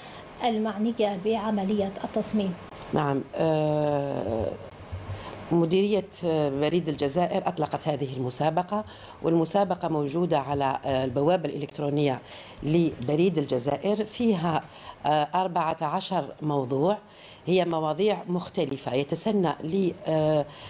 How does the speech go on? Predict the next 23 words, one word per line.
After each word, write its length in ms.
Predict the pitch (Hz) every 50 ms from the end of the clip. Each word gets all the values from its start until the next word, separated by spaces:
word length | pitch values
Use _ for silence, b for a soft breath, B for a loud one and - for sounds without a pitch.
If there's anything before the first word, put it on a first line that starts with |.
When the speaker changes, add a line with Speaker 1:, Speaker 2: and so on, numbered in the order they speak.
| B B B -
Speaker 2:
الناس 400 | - 143 156 165 180 202 196 -
اللي 200 | 185 165 156 156
راهي، 520 | 143 143 131 123 147 139 135 127 131 127 127
آه، 60 | 120 - - - -
التي 200 | 185 175 175 -
تريد 360 | 175 - 156 180 214 220 - -
أن 160 | - 147 139
تشارك 420 | - 143 - 214 208 190 151 147 -
في 180 | - 147 135 165
هذه 380 | 175 156 151 143 139 143 131 - B B B B B B
المسابقة 800 | 185 208 208 190 185 180 - 202 190 180 170 175 175 - 180 - -
الاطلاع 480 | 196 190 - - - - 196 180 170 156
عن 220 | 139 151 214 233
كثب 380 | - - 190 175 - 156 135 -
عن 160 | 151 151 156
هذه 320 | 165 175 170 139 156 143
المواضيع. 500 | 143 139 135 127 123 123 131 151 185 185 180 B B B B B B B -
كما 180 | - 180 190 180
قلت 220 | 180 185 180 185
لك، 140 | 180 175 180
المواضيع، 540 | 170 165 160 151 151 151 151 196 202 180 156 - - -
آه، 380 | 160 156 151 151 147 143 143 139
متنوعة، 960 | 139 160 196 214 - 202 175 160 151 139 123 123 131 117 113 143 165 196 220